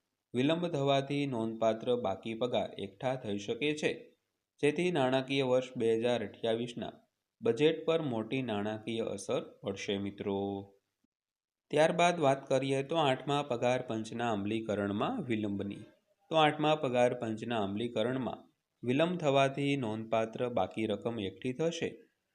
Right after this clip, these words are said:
આનાથી નાણાકીય વર્ષ બે હજાર અઠ્યાવીસના બજેટ પર નોંધપાત્ર નાણાકીય અસર પડશે. તો આનાથી પગાર ખર્ચમાં ચાલીસથી પચાસ ટકાનો વધારો થઈ શકે છે.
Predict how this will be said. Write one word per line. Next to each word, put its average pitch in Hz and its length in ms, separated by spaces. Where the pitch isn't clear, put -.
આનાથી 170 520
નાણાકીય 127 560
વર્ષ 117 420
બે 127 200
હજાર 147 280
અઠ્યાવીસના 120 760
બજેટ 104 480
પર 107 140
નોંધપાત્ર 147 720
નાણાકીય 107 580
અસર - 360
પડશે. - 360
તો 139 80
આનાથી 139 460
પગાર 113 380
ખર્ચમાં 107 600
ચાલીસથી 147 600
પચાસ 117 420
ટકાનો 107 560
વધારો 98 400
થઈ 143 180
શકે 160 360
છે. 170 300